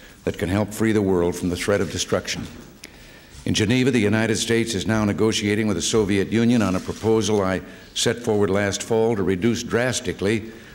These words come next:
the level of nuclear armament in Europe. In Vienna, we and our nato allies are negotiating with the Warsaw Pact over ways to reduce conventional forces in Europe. Last Sunday, I proposed a far-reaching approach to nuclear arms control,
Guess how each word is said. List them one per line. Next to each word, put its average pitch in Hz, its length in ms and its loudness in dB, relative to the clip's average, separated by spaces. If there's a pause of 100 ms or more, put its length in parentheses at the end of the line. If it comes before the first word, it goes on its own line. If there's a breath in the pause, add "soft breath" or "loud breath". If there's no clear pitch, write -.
(120 loud breath)
the 101 80 -2
level 107 320 2
of 92 80 -2
nuclear 113 420 0
armament 113 460 0
in 113 80 -2
Europe. 117 340 2 (1160 loud breath)
In 98 120 -2
Vienna, 120 460 2 (160)
we 123 240 2
and 120 140 2
our 101 340 0
nato 113 480 0
allies 120 460 0
are 107 60 0
negotiating 110 580 0
with 104 100 0
the 95 60 0
Warsaw 101 480 0
Pact 113 360 -2
over 95 200 2
ways 110 320 2
to 101 120 -6
reduce 104 340 0
conventional 113 600 -2
forces - 560 -6 (420 loud breath)
in 107 160 0
Europe. 90 320 2 (1080 loud breath)
Last 117 360 0
Sunday, 120 320 2
I 107 120 2
proposed 107 480 0
a 95 60 2
far-reaching 113 640 0
approach 104 420 -2
to 95 220 0
nuclear 107 520 2
arms 85 260 0
control, 67 560 -6